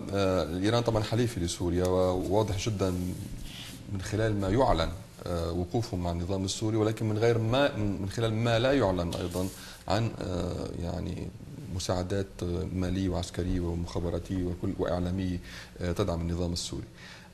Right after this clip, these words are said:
آه، هذا النظام، آه، في إيران فاجأنا في، آه، في اسطنبول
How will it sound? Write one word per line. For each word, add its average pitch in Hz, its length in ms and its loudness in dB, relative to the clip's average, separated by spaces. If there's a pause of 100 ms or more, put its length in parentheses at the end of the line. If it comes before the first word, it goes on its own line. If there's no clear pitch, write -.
(140)
آه، 95 160 4
هذا 156 200 6
النظام، 139 460 4 (220)
آه، 95 560 2 (160)
في 104 160 0
إيران 107 320 2
فاجأنا 107 640 2
في، 87 440 -2
آه، 85 500 -4 (320)
في - 60 -12
اسطنبول 87 480 -2